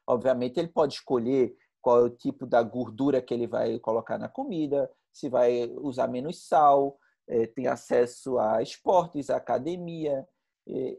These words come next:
enfim, tem a, acesso a, a orientação nutricional, de,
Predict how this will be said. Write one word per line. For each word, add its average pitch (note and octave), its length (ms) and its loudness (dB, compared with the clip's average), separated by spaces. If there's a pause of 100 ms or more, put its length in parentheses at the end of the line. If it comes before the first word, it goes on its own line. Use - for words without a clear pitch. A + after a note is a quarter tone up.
(120)
enfim, D3+ 480 -6
tem B2+ 400 -4
a, B2+ 120 2
acesso B2+ 760 -2
a, A#2+ 360 0
a A#2+ 80 4
orientação C3 680 0
nutricional, B2 1000 -4
de, A2+ 320 -10